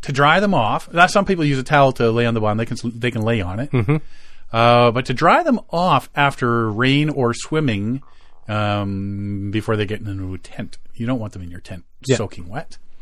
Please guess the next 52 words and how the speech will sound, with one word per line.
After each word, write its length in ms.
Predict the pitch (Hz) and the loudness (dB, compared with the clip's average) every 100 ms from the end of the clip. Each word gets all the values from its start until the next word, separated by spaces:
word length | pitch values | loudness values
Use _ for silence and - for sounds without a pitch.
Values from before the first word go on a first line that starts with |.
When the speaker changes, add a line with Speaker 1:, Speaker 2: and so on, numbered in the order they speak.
| - - - - - - - - | -12 -10 -12 -12 -14 -14 -16 4
Speaker 1:
Uh, 120 | 151 175 | 8 8
and 100 | 196 | 6
especially 320 | 202 185 147 | 6 6 6
if 100 | 135 | 4
you 60 | |
got 220 | 123 131 113 | 8 8 6
a 80 | 113 | 2
dog 260 | 113 120 | 2 4
with 100 | 110 | 2
short 260 | 107 120 113 | 0 0 0
hair, 340 | 120 117 143 - - - - - - | 2 2 0 -4 -14 -10 -10 -12 -12
you 160 | - 117 | -4 2
wanna 160 | 117 110 | 2 2
give 140 | 107 | 2
it 60 | 104 | 2
a 200 | 101 98 | 0 -4
towel 340 | - 113 110 | -4 -2 0
dry 220 | 101 107 | -2 -4
so 100 | 110 | -4
it's 100 | 101 | -6
not 120 | 110 | -6
gonna 140 | 113 104 | -6 -6
get 180 | 107 - | -8 -8
cold. 340 | 110 104 110 | -10 -10 -4
Speaker 2:
Mm-hmm. 340 | 135 123 127 104 - | 0 4 2 0 -6
Speaker 1:
You 100 | 107 | -6
know, 160 | 104 | -4
even 220 | 127 135 | -2 -2
a 40 | 113 | -2
short, 380 | - - 107 - _ _ _ _ - | -4 -2 -2 -4 _ _ _ _ -8
a, 60 | 117 - | -6 -4
a, 220 | 113 - | -6 -6
a 40 | 110 | -6
small 320 | - 123 107 | -2 0 0
chill. 640 | - - - 127 95 90 - _ - - - - - | -4 -10 -2 0 0 -4 -16 _ -20 -20 -20 -12 -2
I 60 | |
mean, 180 | 135 123 | 2 2
you 80 | 110 | 2
know 100 | 107 | 0
yourself, 460 | 101 98 - 113 107 | 0 -2 -2 -2 -2
once 180 | 113 | -6
you 60 | 98 | -6
get 100 | 107 | -8
that 140 | 98 | -8
chill 220 | - - 104 | -10 -8 -6
in 100 | 95 | -6
your 100 | 87 | -8
bones, 380 | 90 85 87 | -10 -10 -14
it's 100 | - | -14
hard 160 | - 101 | -8 0
Speaker 2:
Yeah. 60 | |
Speaker 1:
to 60 | 113 | 0